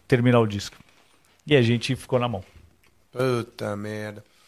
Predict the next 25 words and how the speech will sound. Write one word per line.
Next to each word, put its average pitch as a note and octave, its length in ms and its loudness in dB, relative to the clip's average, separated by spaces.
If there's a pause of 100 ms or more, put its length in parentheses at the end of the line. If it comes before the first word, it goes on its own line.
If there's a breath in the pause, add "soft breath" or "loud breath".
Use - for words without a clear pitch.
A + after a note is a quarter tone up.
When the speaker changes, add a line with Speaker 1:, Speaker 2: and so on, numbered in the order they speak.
(280 soft breath)
Speaker 2:
É B2+ 60 -4
que D#3+ 160 -2
o D#3 80 2
Wagner C3 560 2
da A2+ 100 -2
Eldorado B2 360 0
foi E3 120 -6
pra D#3+ 140 -4
Paradox. D#3 800 -2 (220)
Speaker 1:
É, C3+ 480 2
é, A#2+ 40 0
eu A#2+ 100 -2
lembro C3+ 340 2
disso, - 400 -10
eu A2+ 80 -12
lembro C3 220 4
disso. - 340 -8 (260)
Essa - 140 -14
é - 20 -14
uma C#3+ 100 0
Speaker 2:
É - 20 4
meio - 20 4
que D3+ 160 6
Speaker 1:
história F3 220 10
Speaker 2:
deu D#3+ 40 10